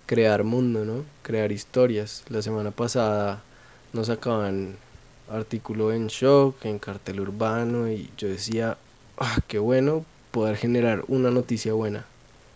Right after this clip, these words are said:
qué bueno poderlo hacer, y qué bueno toda la gente que se suma para que eso pueda ser una realidad".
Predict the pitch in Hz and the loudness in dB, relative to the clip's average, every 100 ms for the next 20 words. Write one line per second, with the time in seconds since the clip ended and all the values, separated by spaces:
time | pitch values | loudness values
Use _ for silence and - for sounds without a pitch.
0 | - 117 110 113 110 127 117 104 - 110 | -2 4 6 4 4 2 4 0 0 -2
1 | - - - - - 120 117 113 113 120 | -4 -12 -20 -20 -4 -2 6 8 10 8
2 | 117 120 120 110 104 110 113 110 113 117 | 6 6 6 2 -2 -2 0 0 0 2
3 | 117 107 107 - - 95 101 104 104 101 | 0 0 -2 -6 -4 -4 -2 -4 -2 0
4 | 107 110 113 | 0 2 0